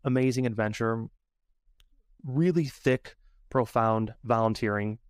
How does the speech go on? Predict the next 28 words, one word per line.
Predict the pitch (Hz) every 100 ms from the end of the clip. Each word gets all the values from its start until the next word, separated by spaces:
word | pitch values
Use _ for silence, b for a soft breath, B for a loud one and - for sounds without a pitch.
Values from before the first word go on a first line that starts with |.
| _
children's | - - 127 123 127 117
hospitals, | 120 117 - 120 120 117
burn | - 110 117
units, | 120 120 120 117 - - - - _
you | 160 127
know, | 110
with | 110 127
the | -
kids, | - 127 120 120 110 - -
reading | 123 135 131 117
books, | 120 - -
coloring, | - 120 120 123 B B B -
really | 139 175 180 165 143 _ _ -
hardcore | - 147 135 - 131
stuff | 113 - 110
and | - 117
really | 127 131
beautiful | 113 123 113 -
stuff. | - 98 101 - _ _ _ _ _
And | 123
then | 117
the | 120 113
adventure | 101 113 104 110
of | -
travel. | - 160 123 - _ _ _ _ _ _ _
But | 131 123 131
my | 131 113 107 107 - _ _ -
emotions | 107 104 120 - 110 101 113 -